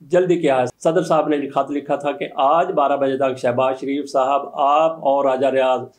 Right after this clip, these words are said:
ये मुतफिका फैसला कर दें निगरान वज़ीर आज़म को सामने लाने का। तो शहबाज शरीफ साहब की तरफ से इस पर भी बरहमी का इजहार किया गया और उन्होंने कहा, "ये अखबारात में, दीगर अखबारात में छपा हुआ है।"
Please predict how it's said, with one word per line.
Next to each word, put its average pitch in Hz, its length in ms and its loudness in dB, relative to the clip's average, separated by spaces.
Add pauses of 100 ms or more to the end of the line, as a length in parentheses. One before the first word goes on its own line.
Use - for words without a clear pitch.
(360)
ये 165 160 2
मुतफिका 156 500 0
फैसला 135 360 0
कर 131 180 -2
दें 131 120 -2
निगरान 135 360 -2
वज़ीर 131 220 -4
आज़म 131 180 0
को 131 140 -2
सामने 139 320 0
लाने 143 240 0
का। - 240 0 (440)
तो 190 140 2
शहबाज 175 480 2
शरीफ 175 220 2
साहब 156 380 0
की 151 80 -2
तरफ 143 260 -2
से 135 220 0
इस 185 320 -2
पर 165 200 0
भी 156 140 -2
बरहमी 143 360 0
का 139 120 0
इजहार 135 300 0
किया 151 180 0
गया 143 200 0
और 147 280 2
उन्होंने 165 280 2
कहा, 147 280 0
"ये 165 140 0
अखबारात 165 500 0
में, 135 160 -4
दीगर 139 220 -2
अखबारात 135 440 0
में 131 140 -4
छपा 139 240 -2
हुआ 165 240 2
है।" 143 320 -4